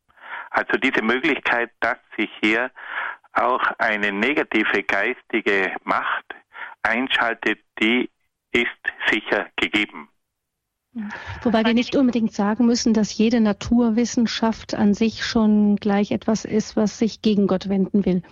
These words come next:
Speaker 1: Nein, das glaube ich wirklich nicht. Ich,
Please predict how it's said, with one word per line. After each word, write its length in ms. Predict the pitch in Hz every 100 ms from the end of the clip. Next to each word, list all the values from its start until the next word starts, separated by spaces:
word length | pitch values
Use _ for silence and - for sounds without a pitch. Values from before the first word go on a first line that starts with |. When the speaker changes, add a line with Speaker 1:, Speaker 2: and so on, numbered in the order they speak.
| -
Speaker 1:
Nein, 580 | - 143 131 139 175 185 -
das 160 | 147 -
glaube 280 | 123 131 131
ich 60 | - - - 110
wirklich 400 | 131 - 151 160
nicht. 280 | 175 190 - - - - - - - - -
Ich, 160 | 117